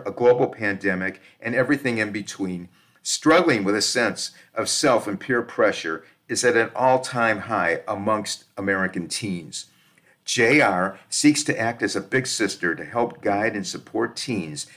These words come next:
as opposed to parental authority.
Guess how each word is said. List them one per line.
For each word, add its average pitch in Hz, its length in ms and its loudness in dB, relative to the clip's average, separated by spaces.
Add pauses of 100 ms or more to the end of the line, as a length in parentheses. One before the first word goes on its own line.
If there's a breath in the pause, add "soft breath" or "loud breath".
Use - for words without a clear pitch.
(140)
as - 160 -2
opposed 107 600 0
to - 100 -6
parental 98 600 -2
authority. 87 680 -4